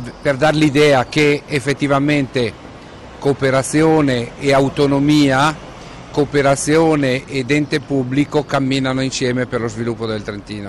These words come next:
Per il credito, eh, ci sarà la, la messa a punto di alcuni strumenti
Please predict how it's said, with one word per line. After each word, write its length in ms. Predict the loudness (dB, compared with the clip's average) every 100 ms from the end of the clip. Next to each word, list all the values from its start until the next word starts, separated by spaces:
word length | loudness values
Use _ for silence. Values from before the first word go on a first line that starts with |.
| -8
Per 140 | -6 -4
il 120 | -6
credito, 840 | -2 0 0 -2 -2 -2 -2 -6 -18 -20 -20 -20 -14
eh, 200 | -4 -4
ci 160 | -2 -4
sarà 580 | -2 0 2 2 2 2
la, 720 | 2 0 0 0 -2 -2 -4
la 500 | -6 -10 -10 -6 -4
messa 280 | -2 -2 -2
a 40 |
punto 440 | -4 -2 -2 0 -2
di 120 | -2
alcuni 460 | -4 -4 -4 -2 -4
strumenti 840 | -4 -4 -2 -2 -4 -2 -2